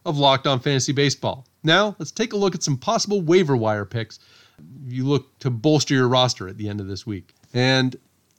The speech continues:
these are guys who are gonna be available in more than half, uh, of leagues, uh, and, you know, obviously your mileage may vary on how available they are.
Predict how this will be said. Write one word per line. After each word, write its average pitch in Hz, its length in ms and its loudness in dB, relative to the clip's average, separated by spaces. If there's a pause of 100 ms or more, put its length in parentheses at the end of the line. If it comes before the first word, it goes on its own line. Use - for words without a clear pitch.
(120)
these 220 240 4
are 214 40 4
guys 165 300 6
who 160 100 2
are 151 40 4
gonna 143 140 4
be 143 100 6
available 131 420 2
in 123 60 2
more 143 240 4
than 160 140 4
half, 131 340 0 (140)
uh, 113 320 -4
of 110 260 -8
leagues, 180 580 0 (220)
uh, 139 260 0
and, 139 280 0
you 131 80 -2
know, 120 160 -2
obviously 127 340 0
your 123 140 2
mileage 123 360 2
may 123 120 2
vary 117 320 2
on 110 100 -2
how 120 200 0
available 113 460 0
they 117 200 -2
are. 123 280 -2